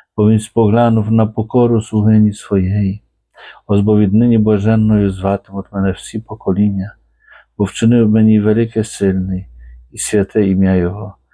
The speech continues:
і милосердя Його з роду в рід для тих, хто боїться Його.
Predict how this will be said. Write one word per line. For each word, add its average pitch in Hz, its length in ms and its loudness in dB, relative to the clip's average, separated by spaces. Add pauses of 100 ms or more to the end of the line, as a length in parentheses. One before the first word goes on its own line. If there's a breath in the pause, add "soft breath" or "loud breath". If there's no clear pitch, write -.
(280 soft breath)
і 104 80 2
милосердя 117 600 2
Його 110 220 4
з 107 80 -2
роду 113 300 2
в 101 120 0
рід 110 140 2
для 104 180 2
тих, 117 280 -4
хто - 220 -2
боїться 107 520 0
Його. 92 360 -4